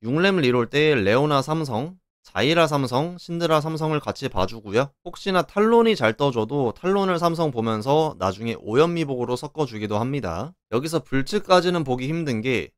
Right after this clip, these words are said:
이미 삼성작 볼 게 네 개 정도가 있기 때문에 창고가 터질 확률이 높아요.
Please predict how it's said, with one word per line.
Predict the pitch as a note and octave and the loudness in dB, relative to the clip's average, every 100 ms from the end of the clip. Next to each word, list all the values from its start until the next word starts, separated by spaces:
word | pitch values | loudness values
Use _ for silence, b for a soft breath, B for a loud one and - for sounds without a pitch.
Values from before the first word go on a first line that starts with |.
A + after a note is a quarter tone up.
| _ | _
이미 | B2 D3 | -4 -2
삼성작 | D3 F3+ G3 G3+ F#3 - | 0 0 2 2 0 0
볼 | A#2 - | -2 0
게 | C#3 | 0
네 | G2+ G2+ | 2 2
개 | D3+ | 2
정도가 | D#3 D3+ C#3+ B2 | 0 0 2 2
있기 | G2 G#2 | 2 -4
때문에 | B2+ A#2+ A2 C#3 F3 G3 _ | -2 0 0 -2 -2 -6 _
창고가 | - F#3+ G3+ F#3 E3 | -6 -2 2 2 2
터질 | F#3 F#3+ F#3+ | 0 2 2
확률이 | F#3 F3 D#3 | 2 2 0
높아요. | G2+ - G2+ F2+ | 8 10 10 8